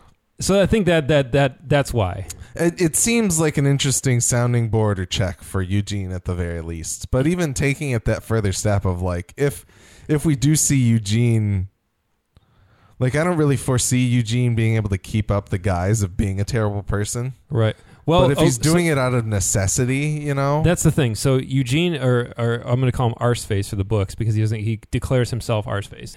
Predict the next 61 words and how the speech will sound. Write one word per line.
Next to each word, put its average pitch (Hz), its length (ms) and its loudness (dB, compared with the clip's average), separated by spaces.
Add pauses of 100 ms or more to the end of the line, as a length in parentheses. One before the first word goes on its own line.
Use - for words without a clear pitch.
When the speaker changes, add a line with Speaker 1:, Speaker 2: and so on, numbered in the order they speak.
(100)
Speaker 1:
This 156 160 4
is 208 60 2
the 196 80 4
first 175 260 0
time 165 160 2
we've 131 180 2
really 123 220 4
seen 131 200 0
him 110 180 -2
do 110 260 2
something 113 640 -2 (540)
selfish, 120 720 -4 (320)
aside 123 340 0
from, 113 220 0 (220)
and 156 100 0
even 233 160 0
the 214 80 2
act 185 160 0
of 139 100 -8
killing 156 260 0
himself 113 380 0
seemed 123 240 -2
almost 123 360 -2
like 107 280 -2 (300)
he - 160 -6
did 131 200 0
it 139 120 -2
to 120 100 0
spare 117 580 0
everyone 107 380 0
else. 92 340 -4
You 120 80 0
know 120 80 2
what 110 80 4
I 104 40 2
mean? 104 320 -2
Speaker 2:
Yeah. 90 240 0 (300)
Speaker 1:
'Cause 135 120 2
he 165 80 4
doesn't 151 220 4
be 127 80 2
like, 123 180 2
"Oh 123 140 2
God, 123 240 2
I'm 113 100 0
not 113 140 0
gonna 113 140 -4
get 104 120 -2
out 107 160 0
of 104 60 -4
this." 98 240 -4
And 110 120 -8
he 117 140 -4
seems 123 220 -2
like 110 100 0
he 127 80 -2
almost 117 220 -2
does 110 180 -2
it 107 80 -8
to, 113 100 -4
like, 95 360 -6